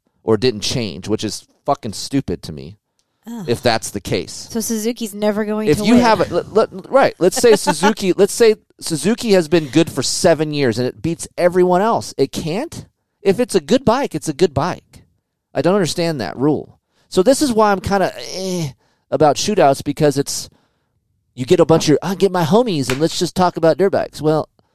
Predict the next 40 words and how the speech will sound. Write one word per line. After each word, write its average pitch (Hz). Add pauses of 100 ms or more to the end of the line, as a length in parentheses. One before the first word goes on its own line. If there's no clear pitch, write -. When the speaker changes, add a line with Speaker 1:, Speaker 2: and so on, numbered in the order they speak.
(380)
Speaker 1:
it's -
tough 196
because 131
you 156
got, 165
there's 143
so 185
much 127
different 156 (420)
types 151
of 110
riders 107
out 80
there. 92 (240)
Speaker 2:
Yep. 196 (680)
Speaker 1:
Different 143
demogra-, 107
Speaker 2:
<gasps> -
Speaker 1:
demographics. 113
Speaker 2:
Hold 262
on, 226
Oreo. 185 (140)
Speaker 1:
You 113
know, 113
so, 101
uh, 85 (420)
for -
me, 160 (920)
I 127
think, 147
uh, 117
shootouts 151
are 120
cool 147
to 143
watch. 127
It's 117
like 123
an 117
accident. 120